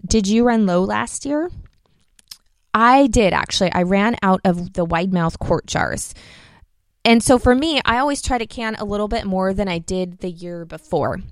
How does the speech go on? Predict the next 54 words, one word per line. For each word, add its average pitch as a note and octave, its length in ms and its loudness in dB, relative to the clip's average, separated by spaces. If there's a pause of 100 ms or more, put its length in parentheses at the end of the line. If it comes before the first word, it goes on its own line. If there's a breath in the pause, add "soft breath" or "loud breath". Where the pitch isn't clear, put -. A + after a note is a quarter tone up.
(120)
So F3+ 100 0
that F#3 120 0
way G3+ 80 -4
I'm F3 80 -6
not F3+ 200 -6 (160)
in G#3+ 100 -2
competition G#3+ 640 -4
with F3 180 -4
anybody E3 560 -6
and E3 100 -10
I'm D#3+ 120 -6
not E3+ 200 -4
trying F3 340 -6
to E3+ 260 -6 (120)
double F#3 520 4
or F3 120 -2
anything E3+ 400 -4
like D#3 260 -4
that, F3+ 180 2
which - 260 -4 (800)
if - 80 -4
you're G3+ 60 8
already F3 140 6
canning F#3+ 320 0
a D#3+ 40 0
lot, - 160 -4
to E3+ 120 -10
double F3 300 0
might D#3 180 -4
be D#3 140 -4
just - 260 -8
too E3 140 0
much D3+ 260 -6
for - 120 -6
you D#3 120 -4
to - 120 -8
do B3+ 180 0
in G#3 80 2
a E3 60 0
year. C#3 120 -4
So - 160 -2
I G3 40 4
always B3 220 2
try C4 100 0
to A#3+ 120 -4
add E3+ 160 -2
just - 200 -8
a F3 40 -2
little E3+ 240 -2
bit A#3 160 0
more F3 360 0
every E3+ 260 -4
single F#3+ 360 0
year. E3+ 360 -2